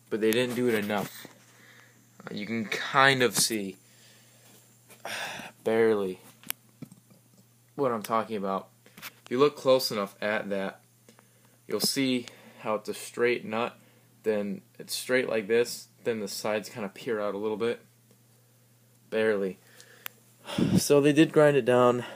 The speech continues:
Not good enough, but the nut, it's in reusable shape.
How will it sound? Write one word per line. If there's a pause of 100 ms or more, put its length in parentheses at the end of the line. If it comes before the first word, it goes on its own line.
(880)
Not
good
enough, (460)
but (680)
the
nut, (800)
it's
in (2000)
reusable
shape.